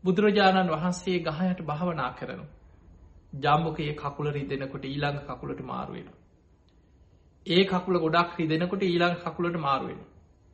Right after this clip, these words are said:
කොහොම හිටියා කරුවල වැටෙනකම්. දැන් කරුවල වැටුණට පස්සේ ජම්බුකට පුරුදු විදිහට බඩකිනි දැන්. රැට නියන්නේ කෑම හොයාගෙන.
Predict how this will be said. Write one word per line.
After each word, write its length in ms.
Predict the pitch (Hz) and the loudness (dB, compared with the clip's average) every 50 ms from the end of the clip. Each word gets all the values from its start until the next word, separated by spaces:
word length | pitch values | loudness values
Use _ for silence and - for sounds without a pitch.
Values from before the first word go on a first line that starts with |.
| _ _ _ _ _ _ _ _ - - | _ _ _ _ _ _ _ _ -20 -20
කොහොම 320 | - - - 175 165 165 160 | -20 -8 -4 -2 0 0 0
හිටියා 360 | 156 156 147 139 156 147 147 | 0 -2 -4 -4 -4 -4 -2
කරුවල 360 | - 147 139 139 143 143 135 | 0 0 0 0 -2 -2 -2
වැටෙනකම්. 520 | - 127 - - - - - - - - - - - _ _ _ _ _ _ _ _ _ _ _ - - _ _ _ _ _ _ _ _ _ - _ _ _ _ _ _ _ _ _ _ - | -4 -4 -6 -8 -10 -12 -12 -14 -14 -14 -16 -18 -20 _ _ _ _ _ _ _ _ _ _ _ -20 -20 _ _ _ _ _ _ _ _ _ -20 _ _ _ _ _ _ _ _ _ _ -8
දැන් 260 | 151 147 160 165 185 220 - | 0 4 4 4 4 4 0
කරුවල 480 | - - 180 170 175 196 202 202 202 196 | 4 4 6 6 6 6 6 6 6 6
වැටුණට 480 | 180 165 160 151 190 190 185 175 185 | 4 4 2 2 2 2 2 0 -2
පස්සේ 520 | - - 160 151 151 - - 180 165 160 156 | -2 0 0 0 0 -2 -4 -4 -2 -2 0
ජම්බුකට 540 | 143 139 151 165 170 165 165 - 160 156 156 156 | 0 0 2 2 0 -2 -2 -2 -2 -2 -2 -2
පුරුදු 360 | - 165 165 190 185 185 190 | -2 0 0 2 4 4 4
විදිහට 460 | 175 160 156 151 160 147 151 156 - - 139 135 131 - - - - | 4 4 2 2 0 0 -2 -2 -2 -2 -2 -2 -2 -4 -6 -10 -4
බඩකිනි 540 | 143 139 143 160 180 175 - 180 160 151 143 | 0 2 2 2 2 0 0 -2 -2 -2 -4
දැන්. 220 | 139 - - - - - - _ _ _ _ _ _ _ _ _ _ _ _ _ _ _ _ _ _ _ | -6 -8 -10 -12 -14 -20 -20 _ _ _ _ _ _ _ _ _ _ _ _ _ _ _ _ _ _ _
රැට 300 | - 139 139 143 147 202 | -4 -2 -2 -2 -2 -2
නියන්නේ 420 | 190 180 160 151 160 165 170 160 | -2 -2 0 0 0 0 -2 -2
කෑම 240 | 165 156 156 156 160 | 0 0 0 0 -2
හොයාගෙන. 480 | 160 165 165 165 170 180 - - - | -2 0 0 0 0 0 -2 -6 -12